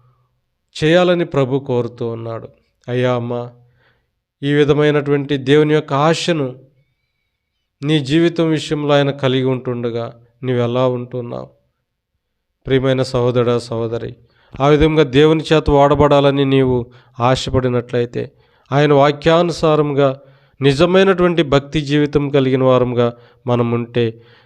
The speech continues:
దేవుని చేత వాడబడి అనేకులకు ఆశీర్వాదకరంగా, దీవెనకరంగా మనం ఉండగలుగుతాం. ప్రార్థన చేసుకుందాం. పరిశుద్ధుడు అయిన మా తండ్రి, నమ్మకమైన మా దేవా, మీ కొందనములు, స్తోత్రాలు,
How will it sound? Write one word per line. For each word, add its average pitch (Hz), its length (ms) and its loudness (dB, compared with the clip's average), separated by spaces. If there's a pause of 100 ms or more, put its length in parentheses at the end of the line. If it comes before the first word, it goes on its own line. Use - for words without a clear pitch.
(320)
దేవుని 131 360 2
చేత 139 160 2
వాడబడి 135 720 2
అనేకులకు 180 600 2
ఆశీర్వాదకరంగా, 139 1200 0 (260)
దీవెనకరంగా 123 800 2
మనం 113 220 -2
ఉండగలుగుతాం. 113 760 -6 (540)
ప్రార్థన 139 360 0 (100)
చేసుకుందాం. 113 540 -10 (500)
పరిశుద్ధుడు 135 540 0
అయిన 120 500 0 (140)
మా 127 120 -4
తండ్రి, 120 500 -6 (720)
నమ్మకమైన 123 560 -2
మా 117 200 -2
దేవా, 117 400 -2 (1080)
మీ 135 100 0
కొందనములు, 123 600 2
స్తోత్రాలు, 123 800 0